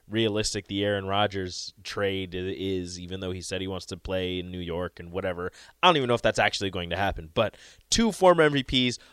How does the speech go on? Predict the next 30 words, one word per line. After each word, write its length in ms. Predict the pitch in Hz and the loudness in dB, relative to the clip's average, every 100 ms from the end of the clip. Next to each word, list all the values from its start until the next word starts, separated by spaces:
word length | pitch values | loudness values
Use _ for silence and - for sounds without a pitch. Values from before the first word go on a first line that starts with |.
| - | -4
on 160 | 139 143 | 4 4
the 60 | |
trade 240 | 131 131 117 | 4 4 6
market, 440 | 117 113 117 113 - | 4 4 4 0 -4
one 240 | - 139 147 | 2 6 6
entering 420 | 135 127 131 123 | 4 2 0 0
free 240 | - 123 117 | 0 4 6
agency, 520 | 110 110 107 113 110 - - | 6 2 0 0 -2 -2 2
possibly 640 | 117 113 - 110 101 107 | 6 6 6 0 2 2
with 180 | 104 101 | 2 2
Lamar 240 | 104 104 | 2 2
Jackson. 540 | 101 107 101 - 98 101 - - _ | 4 4 2 0 -8 -8 -18 -20 _
Um, 380 | 113 113 101 98 - _ _ - | 4 6 4 -4 -18 _ _ 4
it's 200 | 135 127 | 4 6
just 200 | 151 147 | 2 6
a 60 | 139 | 4
wild 540 | 107 104 117 131 120 | 6 8 10 8 6
year, 560 | 101 110 110 104 101 95 _ _ | 0 2 4 4 2 -2 _ _
wild 220 | 101 123 | 6 6
offseason 580 | - 120 143 127 110 104 | 8 6 6 2 -2 -6
for 160 | - 101 | -6 -6
quarterbacks. 640 | - 143 143 95 87 - - | 0 0 4 2 2 -2 -4
And 380 | 104 107 98 92 - - - _ _ _ _ _ _ - | 2 2 2 -2 -12 -20 -20 _ _ _ _ _ _ 0
to 160 | - 135 | 4 4
think 360 | - 151 165 | 6 2 4
that 280 | 131 117 101 | 6 6 6
both 260 | 147 156 147 | 6 8 6
of 120 | 127 | 4
those 220 | 123 110 | 6 6
guys, 460 | 113 107 104 104 | 8 8 8 4